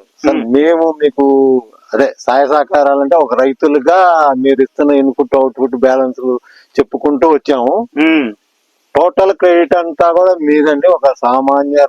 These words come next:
Speaker 1: రైతు ఇంత పెద్ద ఎత్తున, ఆ, మీరు ఇదంతా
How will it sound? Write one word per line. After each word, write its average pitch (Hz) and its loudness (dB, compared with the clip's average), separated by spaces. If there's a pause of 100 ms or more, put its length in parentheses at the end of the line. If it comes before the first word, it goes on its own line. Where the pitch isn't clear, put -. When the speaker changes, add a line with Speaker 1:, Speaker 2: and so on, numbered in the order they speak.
Speaker 1:
రైతు 143 0 (480)
ఇంత 123 0 (1200)
పెద్ద 131 -2
ఎత్తున, 180 0 (920)
ఆ, 117 0
మీరు 127 0
ఇదంతా 131 0